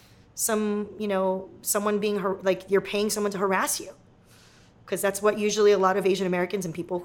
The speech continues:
who don't look normal, quote unquote, to a, like, a playground and mentality of mainstream comedy,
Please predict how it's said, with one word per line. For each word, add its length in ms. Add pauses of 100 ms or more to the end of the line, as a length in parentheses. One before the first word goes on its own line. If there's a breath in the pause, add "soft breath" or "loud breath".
who 300 (260 soft breath)
don't 260
look 220
normal, 500
quote 240
unquote, 480
to 160
a, 20 (120)
like, 180 (260 soft breath)
a 80
playground 760
and 220
mentality 680
of 160
mainstream 520
comedy, 560